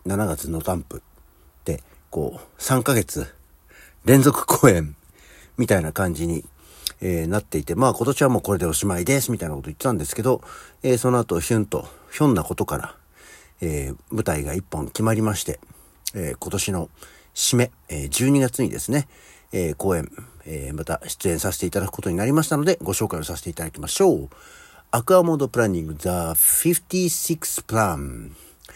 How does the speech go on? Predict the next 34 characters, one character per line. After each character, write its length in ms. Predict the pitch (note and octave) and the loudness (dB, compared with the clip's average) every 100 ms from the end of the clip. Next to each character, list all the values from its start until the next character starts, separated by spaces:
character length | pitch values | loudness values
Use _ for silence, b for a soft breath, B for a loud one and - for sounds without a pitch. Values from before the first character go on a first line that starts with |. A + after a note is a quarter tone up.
| B B - | B B -2
第 200 | G2 D#2 | 0 0
四 160 | A#2 | -2
十 120 | F#2+ | -2
六 140 | D2+ D#2 | -6 0
回 200 | D3+ C#3+ | 2 2
公 200 | - A#2+ | 2 2
演 60 | |
で 60 | D2+ | 0
す。 120 | - | -2
エ 40 | F#2+ | 0
ー 20 | |
エ 60 | D3 | 2
ム 140 | D#3+ | 2
ピ 120 | D#3+ | 0
ー 20 | A2+ | -4
で 100 | - | -6
す 80 | |
け 60 | - | -14
ど 80 | - | -10
ね。 220 | A#2+ A#2 - b b b b b | -8 -8 -12 b b b b b
エ 100 | C3 | 6
ー 120 | E3 E3+ | 6 6
エ 40 | |
ム 140 | F3 | 4
ピ 160 | D#3+ D3+ | 2 0
ー 40 | |
ザ・ 140 | C3+ C#3 | 2 -2
パ 200 | - A#2+ | 0 2
ビ 140 | D3+ | 4
リ 160 | C3+ G#2 | 4 0
オ 80 | D#2 | -2
ン。 240 | C2 A#1+ - b b _ _ _ _ _ _ _ _ _ _ F2+ | -6 -12 -18 b b _ _ _ _ _ _ _ _ _ _ 2
零 280 | F3 G2 - _ - | 6 6 4 _ -6
点 320 | G2 D#2 | -4 -4